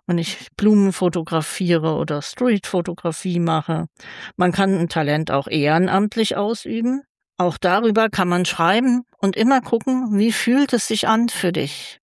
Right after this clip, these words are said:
Ja, hast du ein gutes Gefühl oder nicht? Beim Schreiben merkst du halt wirklich auch, was in dir ist. Ja, wie gehst du in Bezug zu dieser Idee oder Lösung? Und dann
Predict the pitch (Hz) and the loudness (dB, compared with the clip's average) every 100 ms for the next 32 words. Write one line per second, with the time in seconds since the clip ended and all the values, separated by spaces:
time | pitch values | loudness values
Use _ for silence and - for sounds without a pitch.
0 | _ - 170 247 277 214 202 - 208 285 | _ 0 0 0 -2 0 0 0 2 4
1 | 311 262 - - 233 233 - 214 220 247 | 2 0 -6 -4 0 0 0 0 0 0
2 | 233 - 175 156 - 165 226 262 262 - | -4 -4 -4 -4 -2 2 2 0 -4 -4
3 | 190 196 226 - 214 214 202 - 196 - | 0 0 0 -4 0 0 0 0 0 0
4 | 226 220 - - _ 220 254 254 226 - | -2 0 -2 -6 _ 0 2 0 0 2
5 | 233 226 208 156 160 156 - - _ - | 4 4 4 2 0 -4 -12 -16 _ -20
6 | 185 - 196 175 220 196 214 214 208 196 | -20 -6 0 2 2 0 -2 0 0 0
7 | - 180 190 190 - 196 196 - - _ | 0 0 0 -2 -4 -4 -6 -12 -20 _
8 | _ - 185 160 170 160 165 165 160 _ | _ -4 -2 0 0 2 2 2 -2 _
9 | _ - _ 170 151 160 170 - 170 202 | _ -20 _ -2 2 4 2 2 0 0
10 | 208 170 151 160 165 170 143 135 - _ | 0 0 2 2 2 0 -2 -8 -14 _
11 | _ _ - 175 170 160 160 | _ _ -2 0 2 0 0